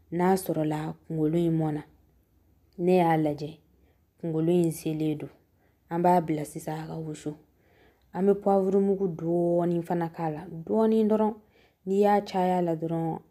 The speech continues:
a b'a fɔ k'a b'a dun. Wa fana, na kasatigɛlan minnu kɛra a la laban na sisan, olu tɛ susu ka nugu dɛ. I b'a a, a walawala dɔɔni kuwa.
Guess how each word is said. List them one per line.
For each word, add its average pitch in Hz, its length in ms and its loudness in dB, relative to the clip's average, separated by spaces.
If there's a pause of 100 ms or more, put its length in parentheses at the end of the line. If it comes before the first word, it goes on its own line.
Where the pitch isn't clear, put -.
(100)
a 160 100 -8
b'a 160 180 -2
fɔ 170 200 -8
k'a 170 200 -6
b'a 160 240 -2
dun. 156 220 -10 (680)
Wa 165 120 -4
fana, 160 400 -2 (500)
na 196 120 2
kasatigɛlan 214 720 2
minnu 190 240 2
kɛra 175 260 2
a 175 40 2
la 165 120 0
laban 165 420 -2
na 156 100 -6
sisan, - 480 -10 (640)
olu 185 300 2
tɛ 208 180 2
susu 170 340 -8
ka 175 140 2
nugu 151 300 -4
dɛ. 160 240 -2 (520)
I 180 120 -4
b'a 185 340 2
a, 156 260 -6 (140)
a 151 60 -2
walawala 165 520 0
dɔɔni 160 360 -2
kuwa. 147 180 -8